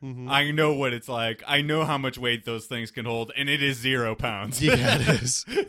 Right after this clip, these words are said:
Speaker 2: <laughs> So.
Speaker 1: And it sucks when, you know, the guy puts up the grid before you're done in the ceiling.
Speaker 2: Yeah. So
Speaker 1: You
Speaker 2: then
Speaker 1: know,
Speaker 2: you have
Speaker 1: doing
Speaker 2: to
Speaker 1: your
Speaker 2: take
Speaker 1: electrical
Speaker 2: out,
Speaker 1: work.
Speaker 2: you have to take 'em out.
Speaker 1: Yeah.
Speaker 2: Get up there. You
Speaker 1: Or,
Speaker 2: can't
Speaker 1: or generally they put the grid up first. Like,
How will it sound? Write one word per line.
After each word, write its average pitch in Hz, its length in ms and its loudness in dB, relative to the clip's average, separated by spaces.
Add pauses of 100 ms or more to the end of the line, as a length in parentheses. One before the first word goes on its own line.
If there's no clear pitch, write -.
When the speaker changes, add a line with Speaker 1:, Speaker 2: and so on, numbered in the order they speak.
Speaker 2:
<laughs> 220 280 -2
So. 147 240 -8 (540)
Speaker 1:
And 185 400 -2 (360)
it 180 100 2
sucks 190 340 4
when, 170 420 0
you 156 120 0
know, 147 240 4
the 139 120 -2
guy 143 220 4
puts 143 300 0
up 143 100 2
the 127 100 -4
grid 135 360 0
before 135 340 -2
you're 131 220 0
done 131 260 0
in 131 80 -2
the 123 80 -6
ceiling. 135 480 -4
Speaker 2:
Yeah. 131 280 0 (180)
So 208 140 -2
Speaker 1:
You 196 40 2
Speaker 2:
then 208 120 6
Speaker 1:
know, 220 100 6
Speaker 2:
you 202 80 6
have 196 80 6
Speaker 1:
doing 147 100 4
Speaker 2:
to 139 60 0
Speaker 1:
your 139 80 4
Speaker 2:
take 143 80 4
Speaker 1:
electrical 165 320 4
Speaker 2:
out, 127 100 6
Speaker 1:
work. 123 320 0
Speaker 2:
you 139 140 -6
have 156 80 -6
to 143 80 -14
take 156 260 -2
'em 147 140 -6
out. 123 280 -4 (200)
Speaker 1:
Yeah. 117 280 -2 (440)
Speaker 2:
Get 139 180 2
up 151 220 0
there. 110 420 -14 (340)
You 123 140 -10
Speaker 1:
Or, 208 220 8
Speaker 2:
can't 170 240 0
Speaker 1:
or 196 300 2 (180)
generally 180 400 4
they 151 100 4
put 156 200 2
the 139 80 -2
grid 131 240 0
up 147 140 2
first. 165 400 -2
Like, 123 280 -2